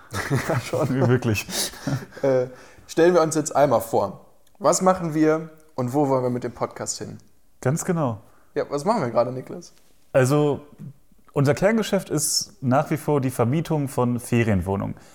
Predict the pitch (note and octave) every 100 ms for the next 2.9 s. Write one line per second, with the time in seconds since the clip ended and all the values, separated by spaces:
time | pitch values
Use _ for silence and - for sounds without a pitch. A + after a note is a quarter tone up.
0 | - - - B2 C#3 A#2+ C#3+ C#3+ - -
1 | G2+ G2+ G2+ G2+ G2 G#2 - B2 A#2+ A#2
2 | A2+ B2 B2 A#2 - - G#2+ G#2+ G#2